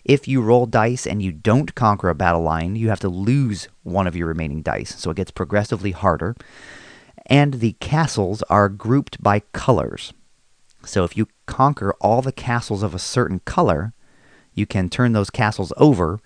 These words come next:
and there are bonus points on the back of the castle. The castles are, um, points that when all the castles are conquered at the end of the game, you count up the victory points, and whoever has the most victory points wins.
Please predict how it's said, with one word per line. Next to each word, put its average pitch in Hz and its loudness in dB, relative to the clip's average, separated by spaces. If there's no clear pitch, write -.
and 92 -2
there 87 4
are 80 4
bonus 120 2
points 90 -2
on 92 -4
the 90 -2
back 85 0
of - -6
the 90 -4
castle. 90 -6
The - -10
castles 98 -2
are, 87 4
um, 71 -4
points - -2
that 85 0
when 101 2
all 98 4
the 95 0
castles 104 -4
are 82 4
conquered 92 -2
at 82 -8
the - -10
end 127 2
of 107 0
the 85 -2
game, 113 0
you 95 -4
count 101 -2
up - -4
the 87 -4
victory 87 0
points, 85 -4
and 90 -4
whoever 90 0
has 87 -2
the 85 -8
most 80 -6
victory 90 -4
points 85 -6
wins. 107 -2